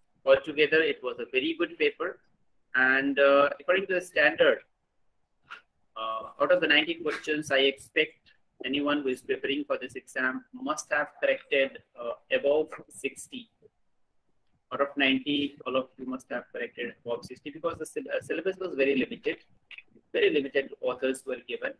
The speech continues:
If you compare such syllabus with net, it is only five percent, not even five percent. Less than that. And you've got a lot of time, two years. The vacancy came in two thousand twenty and this exam in two thousand twenty-two.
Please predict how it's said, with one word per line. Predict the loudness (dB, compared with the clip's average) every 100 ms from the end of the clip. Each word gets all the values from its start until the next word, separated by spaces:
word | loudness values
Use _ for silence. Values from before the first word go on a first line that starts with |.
| -18
If | -20 -16
you | -16
compare | -14 -12 -8 -6
such | -8 -12 -12
syllabus | -14 -12 -12 -16 -16
with | -16 -16 -2
net, | -2 -2
it | -10
is | -12 -12
only | -14 -14 -12
five | -10 -10 _
percent, | -8 -8 -10 -12 _ _ _ _ _ -10
not | -8
even | -8 -8
five | -6 -6 -6
percent. | -14 -14 _ _ _ _ _ _ _ _ _ -18
Less | -18
than | -16 -20 -20
that. | -20 _ _ -20 -20 _ _ _ _ _ -10
And | -8
you've | 0
got | 2 2
a |
lot | 0
of | 0 2
time, | 0 0 -6
two | -6
years. | 0 0 0 -6 -20 _ -8
The | -6
vacancy | -6 -6 -10 -12 -16
came | -16
in | -14
two | -16
thousand | -16 -20 -18
twenty | -16 -14 -6 -6
and | -6
this | -10 -14 -12
exam | -10 -10 -8 -8
in | -8
two | -16
thousand | -18 -18 -20 _
twenty-two. | -16 -16 -20 _